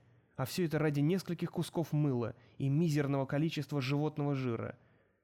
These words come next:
Что за варвары эти люди? Рядом с судном маячок Элфи вспыхивал ярче. Она где-то неподалеку, очень близко, в радиусе метров двухсот, не больше. И живая.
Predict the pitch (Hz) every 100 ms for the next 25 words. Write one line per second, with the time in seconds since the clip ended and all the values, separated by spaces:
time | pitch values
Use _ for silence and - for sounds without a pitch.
0 | _ _ - - 165 147 127 123 160 131
1 | 123 120 117 131 131 117 110 - - _
2 | _ _ _ _ _ _ _ _ _ _
3 | 127 170 160 151 - 226 185 180 151 143
4 | 143 170 - 196 - 165 - 170 156 156
5 | 156 143 117 - - 143 _ _ _ _
6 | _ _ 135 160 147 156 143 143 147 151
7 | 156 117 - - - _ _ _ - 165
8 | - 190 175 143 117 - 71 - _ _
9 | _ 131 147 165 160 - 156 165 156 139
10 | 143 175 - 160 123 156 175 139 110 -
11 | - - _ _ _ _ - 135 127 180
12 | 151 120 117